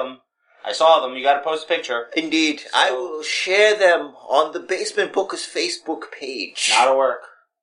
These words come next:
Speaker 1: They're there.
Speaker 2: When you go to there,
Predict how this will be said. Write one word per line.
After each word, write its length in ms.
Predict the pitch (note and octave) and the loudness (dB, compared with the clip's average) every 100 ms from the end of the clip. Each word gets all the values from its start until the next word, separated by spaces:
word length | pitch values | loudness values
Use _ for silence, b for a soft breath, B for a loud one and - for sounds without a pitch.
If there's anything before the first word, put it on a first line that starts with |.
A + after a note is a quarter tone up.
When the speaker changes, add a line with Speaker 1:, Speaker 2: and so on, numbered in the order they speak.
| _ _ _ | _ _ _
Speaker 1:
They're 160 | F#2+ G#2 | -8 -6
there. 280 | A2 F2+ E2 _ _ _ _ _ _ _ _ - | -4 -6 -8 _ _ _ _ _ _ _ _ -4
Speaker 2:
When 200 | D3 F3+ | -4 -4
you 140 | A3 | -6
go 420 | - G#3+ A3 G#3+ G3+ | 4 6 8 6 4
to 160 | G3 | -6
there, 540 | F3+ F#3+ C#3+ G2+ D2+ | 4 8 8 6 4